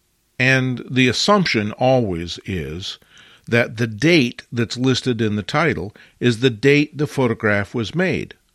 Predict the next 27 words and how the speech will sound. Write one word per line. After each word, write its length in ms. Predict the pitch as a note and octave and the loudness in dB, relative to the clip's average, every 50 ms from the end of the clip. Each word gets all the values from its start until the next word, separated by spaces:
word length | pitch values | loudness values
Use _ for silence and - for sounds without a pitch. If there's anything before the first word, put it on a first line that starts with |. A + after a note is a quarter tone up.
| _ _ _ - | _ _ _ -4
And 120 | A#2+ B2 C3 | -2 0 2
I 120 | C#3+ D3+ | 2 0
think 240 | - D#3 C#3 A#2 - | 0 -2 -4 -2 0
that 320 | A#2+ A2+ A#2 - A#2 G2+ | 0 0 0 0 -4 -2
date 400 | F#2+ B2 A2+ G#2+ B2 E3+ - - - | 0 2 2 2 0 -2 -6 -6 -4
is 160 | C3 A#2 A2+ | -4 -2 -2
a 60 | A#2 | 0
very 300 | G#2 A2+ G#2+ G#2+ A2+ A#2 | 2 2 4 4 4 2
important 500 | A#2 A#2 A2 - - D3+ D3 C#3 A#2 F#2+ | 0 -2 -2 0 2 2 2 2 -4 -2
thing 180 | - A2 A2 A2+ | -2 -2 -2 -2
to 60 | A2 | -6
put 320 | G2+ - - B2 A#2 - - | -6 -2 -2 -2 -2 -2 -2
in 320 | - B2 B2 C3+ C3+ C3 | -2 0 0 2 0 2
the 260 | A#2 A#2 A2 A2 G#2 - - - - _ _ - | 2 2 2 2 0 -2 -8 -20 -20 _ _ -8
title 300 | - - B2+ B2 A#2 A2+ | -4 -2 -2 0 0 -2
of 120 | A2 G2 | -2 -4
the 60 | F#2+ | -6
photograph 460 | F#2 - A#2+ A#2+ A2 - G2 F#2 F#2 - | -6 -2 -2 -2 0 0 -2 -2 -2 -4
somehow, 540 | - - F#2+ F2+ E2 F#2 F#2 F#2+ A#2 B2+ _ _ _ _ _ _ _ _ - | -6 -6 -6 -6 -6 -6 -6 -6 -8 -8 _ _ _ _ _ _ _ _ -6
because 300 | C3+ B2+ - C#3+ C3 A#2 | -6 -2 0 0 0 0
it 80 | D3 A#2 | -2 0
helps 300 | A#2+ D3+ D3+ D3+ - C#3+ | 2 2 2 2 0 -8
us 80 | C3 | -8
place 560 | - - - - B2 A2+ A2+ A2 - - - - | -8 -8 -6 0 2 2 2 2 0 -4 -6 -8
the, 360 | - - G#2 G#2 G2+ G2 F#2 _ _ _ _ _ _ _ _ - | -8 -6 -4 -4 -4 -4 -6 _ _ _ _ _ _ _ _ -12
the 160 | - G2 G2+ | -6 -4 -4
location 800 | G2 G#2 G2+ G2+ - - - D3+ D3 C#3 - - A#2+ A2+ G#2+ | -2 -2 -4 -4 -4 0 2 2 4 4 2 0 0 -2 -2